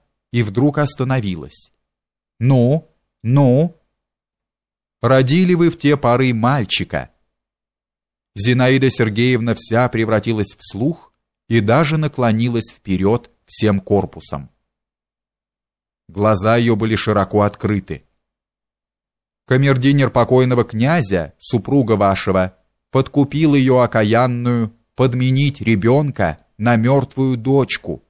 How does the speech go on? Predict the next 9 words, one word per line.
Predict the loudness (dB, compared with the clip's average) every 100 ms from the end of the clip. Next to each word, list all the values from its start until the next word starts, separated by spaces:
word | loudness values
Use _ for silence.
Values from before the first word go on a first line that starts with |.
| _ _ _ _
что | -2 2 4
родила | 2 0 0 0
судомойка | 0 -2 0 0 0 -2 -2 -4 0
вашей | 0 0 -6
соседки, | -4 -6 -4 -2 -4 -4 -12 -12 -16 _ _ -4
Потемкиной". | -4 2 2 2 0 -4 -4 -10 _ _ _ _ _ _ _ _ _ _ _ _
Княгиня | -2 0 2 2 2 0
слабо | -2 0 0 0 -2
вскрикнула. | -4 -4 -4 -4 -8 -12 -14